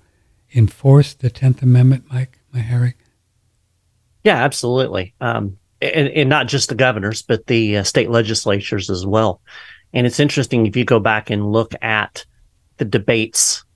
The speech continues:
Speaker 2: around the ratification of the Constitution, uh, you know, we've already talked about the fact that James Madison said the powers of the federal government were to be few and defined.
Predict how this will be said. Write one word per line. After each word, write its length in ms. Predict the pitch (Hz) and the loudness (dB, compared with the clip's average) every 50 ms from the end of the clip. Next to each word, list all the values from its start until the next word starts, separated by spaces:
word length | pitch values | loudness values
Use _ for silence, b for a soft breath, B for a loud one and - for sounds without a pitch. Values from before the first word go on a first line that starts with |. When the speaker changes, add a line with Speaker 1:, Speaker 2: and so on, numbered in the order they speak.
| _ _ - | _ _ -4
Speaker 2:
around 300 | 127 113 110 107 107 107 | -2 0 0 0 0 -2
the 80 | 104 | -2
ratification 680 | 101 107 107 107 104 - 110 - - 113 107 - - 117 | 0 0 -2 -2 -4 -6 -8 -6 -4 -4 -4 -4 -4 -4
of 80 | 104 90 | -4 -4
the 60 | 147 | -4
Constitution, 920 | - - 113 107 104 - - - - - 120 113 104 - - 117 101 - _ B B B B B B - | -4 -4 -2 -2 -2 -4 -8 -10 -4 -2 0 0 0 -2 -4 -4 -6 -6 _ B B B B B B -6
uh, 240 | - 107 98 101 101 95 | -4 -2 -2 -2 -2 -4
you 160 | 92 120 107 | -2 0 0
know, 140 | 101 98 101 | 2 2 0
we've 240 | 110 120 117 110 | 0 -2 0 0
already 160 | 120 113 110 104 | 2 0 0 -2
talked 320 | - 123 117 113 - - | -2 -2 -2 -2 -2 -4
about 220 | 107 101 98 - | -4 -4 -4 -4
the 80 | - 107 | -4 -8
fact 340 | - - 110 98 101 _ - | -4 -2 -4 -4 -4 _ -6
that 260 | 110 101 101 101 107 | -6 -4 -4 -6 -6
James 280 | 104 113 110 104 101 113 | -4 -2 -2 -2 0 0
Madison 400 | 107 107 107 104 - - 104 98 | 0 0 0 -2 -2 -4 -6 -4
said 200 | - - 110 95 | -2 -2 -2 -2
the 60 | - | -2
powers 300 | - 110 110 107 107 95 | -4 -2 0 0 -2 -2
of 60 | 92 | -4
the 60 | 101 | -6
federal 240 | - - 98 98 101 | -4 -2 0 0 -2
government 440 | 101 - 98 - 107 98 98 - - - | -2 -2 -4 -2 -2 -4 -6 -6 -6 -4
were 160 | 120 104 95 | -4 -4 -4
to 140 | - - 101 | -4 -6 -4
be 160 | 120 107 101 | -4 -4 -4
few 180 | - 110 101 | -2 -2 -2
and 80 | 95 90 | -2 -2
defined. 460 | 85 - - 131 120 87 82 85 - | -4 -2 -2 0 0 -2 -6 -8 -14